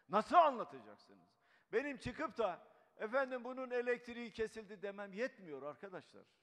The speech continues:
Senin de elektriğin kesiliyor ve sen de bir hafta onlar gibi yaşıyorsan, ben anlarım ki sen onların sözcülüğünü yapabilirsin. Onların derdini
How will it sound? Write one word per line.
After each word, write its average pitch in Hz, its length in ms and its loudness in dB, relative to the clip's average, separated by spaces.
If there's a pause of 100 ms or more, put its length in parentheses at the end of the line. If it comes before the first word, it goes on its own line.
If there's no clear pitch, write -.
(960)
Senin 214 440 -6
de 156 140 -4
elektriğin 160 540 -8
kesiliyor 123 560 -10 (300)
ve 156 80 -2
sen 220 300 -6
de 139 240 -4
bir 247 120 -2
hafta 160 380 -4
onlar 147 340 -2
gibi 147 260 -6
yaşıyorsan, 190 720 -4 (340)
ben 180 160 0
anlarım 180 500 -6
ki 180 160 -14
sen 170 280 -8
onların 151 540 -8
sözcülüğünü 139 840 -10 (220)
yapabilirsin. 131 760 -10 (400)
Onların 156 460 -6
derdini 185 580 0